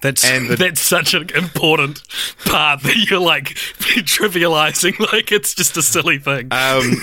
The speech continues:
Speaker 1: <laughs>
Speaker 2: so the dwarves, they want to recruit Bilbo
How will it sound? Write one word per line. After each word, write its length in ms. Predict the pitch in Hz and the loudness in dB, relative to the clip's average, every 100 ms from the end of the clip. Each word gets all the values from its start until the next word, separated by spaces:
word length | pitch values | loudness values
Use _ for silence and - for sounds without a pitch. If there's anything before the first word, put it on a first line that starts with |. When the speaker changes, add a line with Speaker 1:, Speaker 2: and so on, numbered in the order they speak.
| - | -4
Speaker 1:
<laughs> 200 | - - | -8 -2
Speaker 2:
so 220 | - 151 | 0 2
the 120 | 143 | 0
dwarves, 840 | 123 139 151 160 170 151 - - - - | 0 4 6 6 4 0 -2 -2 -6 -2
they 200 | 123 123 | 0 2
want 260 | 117 120 | 2 0
to 120 | - | 0
recruit 600 | 117 107 - - 107 98 - _ - | 2 0 -2 0 0 0 -4 _ -2
Bilbo 600 | 110 101 92 85 90 | 0 0 -2 -4 -4